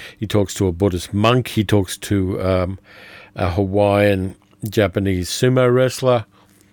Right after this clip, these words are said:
and a, a bunch of other people, and just kind of learns how to look after himself a lot better. It's, um, funny at times. It's n-, nicely shot as well because, of course, he is a filmmaker, and he and his friends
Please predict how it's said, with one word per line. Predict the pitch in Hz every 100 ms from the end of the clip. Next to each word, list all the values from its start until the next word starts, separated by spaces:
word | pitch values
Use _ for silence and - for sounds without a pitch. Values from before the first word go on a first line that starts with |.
| _
and | 107 107
a, | 113 117
a | 104
bunch | 110 107
of | 98
other | 113 120
people, | - 101 90 104 - _ _
and | 107 107 107
just | 127 -
kind | 120 104
of | 95
learns | 113 123 110 101 - - _ _ _ - - - - -
how | 135
to | 120
look | 113 117
after | 127 147 131
himself | 110 - 104 98
a |
lot | 90 80 -
better. | 87 85 82
It's, | 107 - -
um, | 113 101 95 - - - - -
funny | - 131 127 131
at | 120
times. | - 127 127 127 120 -
It's | 104 90 - -
n-, | 110 117 131
nicely | 123 117 - 90
shot | - - 123 110
as | 90
well | 107 117
because, | - 92
of | 85
course, | 92 87
he | 92
is | 92
a |
filmmaker, | - 92 90 87 85
and | 92
he | 87 92
and | 87
his | 85
friends | - 92 92 85